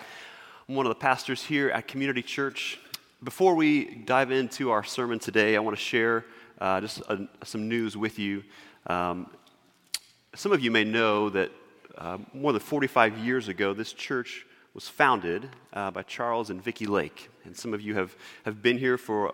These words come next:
a long time and, uh, would know Charles and Vicki personally. Um, and so you may also know that Vicki has be-, has been battling,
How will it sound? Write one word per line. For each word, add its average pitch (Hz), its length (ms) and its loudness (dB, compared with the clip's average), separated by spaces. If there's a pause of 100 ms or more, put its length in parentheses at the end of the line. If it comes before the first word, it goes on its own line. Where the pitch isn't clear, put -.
(120)
a 92 60 -2
long 107 200 4
time 120 380 2 (240)
and, 95 320 -4
uh, 87 240 -2 (180)
would 95 160 -4
know 113 280 0
Charles 101 400 0
and 92 100 -6
Vicki 101 240 -8
personally. 87 540 -8 (540)
Um, 85 340 -4
and 90 100 -10
so 104 80 -2
you 95 160 -2
may 110 160 4
also 117 260 0
know 104 180 2
that 90 120 0
Vicki 117 340 -4
has 95 160 -4
be-, 87 180 -10
has 95 200 -8
been 92 240 -8
battling, 101 560 2